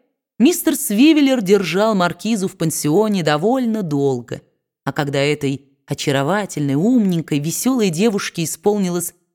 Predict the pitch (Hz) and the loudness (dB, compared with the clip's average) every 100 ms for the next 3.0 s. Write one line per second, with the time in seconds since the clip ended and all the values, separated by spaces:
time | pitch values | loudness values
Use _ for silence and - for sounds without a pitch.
0 | _ - 156 147 160 156 175 147 135 139 | _ -2 -2 -2 -4 -4 -2 -4 -4 -4
1 | 135 151 - 139 131 131 - _ - 139 | -4 -6 -4 -4 -2 -4 -6 _ -8 -2
2 | 160 175 151 123 - 135 - 214 285 - | -2 0 -2 -4 -6 -10 -4 -2 -2 -10